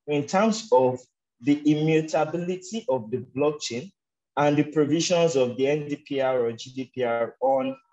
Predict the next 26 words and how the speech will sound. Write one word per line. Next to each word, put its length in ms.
you 80
know, 240
um, 260
erasure 580
and 260
correction 580
of 140
data? 300
Did 140
we 120
get 240
that? 120
Um, 140
I, 120
I 120
think 260
this 200
one 180
is, 220
um, 340
maybe 460
directed 540
at 140
Mister 280
Max, 440
um, 320